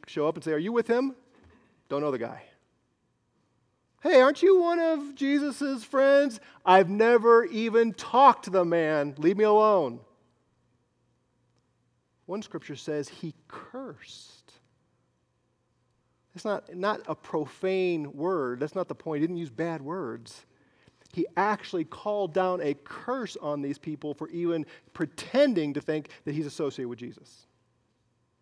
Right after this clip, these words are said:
And what the other guys do? Well, one of them was the betrayer, right? He's the one that led the Roman soldiers straight to Jesus, and the rest of them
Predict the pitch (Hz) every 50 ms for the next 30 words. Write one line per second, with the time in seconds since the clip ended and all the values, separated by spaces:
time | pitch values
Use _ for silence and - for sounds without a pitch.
0 | _ _ _ _ _ _ _ _ _ _ _ _ _ _ _ _ _ _ _ _
1 | _ _ _ _ _ _ 127 139 156 190 185 208 220 220 208 180 160 151 135 131
2 | 127 - 135 123 110 123 170 190 170 185 220 247 240 214 175 180 175 175 170 147
3 | 151 139 170 - - 240 226 185 151 123 120 123 139 160 185 220 247 - - _
4 | _ _ _ _ _ _ _ _ _ _ _ _ _ _ _ _ _ _ _ _
5 | _ _ _ _ 190 220 214 208 202 202 196 208 196 208 208 233 254 269 240 220
6 | 208 185 180 165 156 151 147 143 - 151 139 139 127 139 147 139 - - - 170
7 | 165 165 165 - 226 190 131 131 123 123 131 143 143 165 160 160 165 196 233 247
8 | - - 156 156 151 151 147